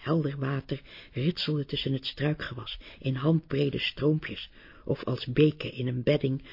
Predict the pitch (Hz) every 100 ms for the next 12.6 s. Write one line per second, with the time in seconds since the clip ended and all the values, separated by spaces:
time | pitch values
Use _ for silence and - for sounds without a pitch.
0 | - - - 156 123 156 151 - 127 -
1 | 143 139 127 - 139 143 - 143 - 147
2 | - - - - - - - - - -
3 | - 196 196 180 - 156 - 156 151 -
4 | - - 143 147 - 139 131 160 180 -
5 | - 55 - 53 50 73 - - - -
6 | - - 143 147 175 - - 139 - 135
7 | 127 151 156 131 - - - - 131 127
8 | - 160 139 131 123 135 - - - -
9 | _ _ - - - - - 165 - 226
10 | 214 196 196 - - - 202 175 170 160
11 | - 151 156 196 175 151 - 196 - 170
12 | - 135 - 165 180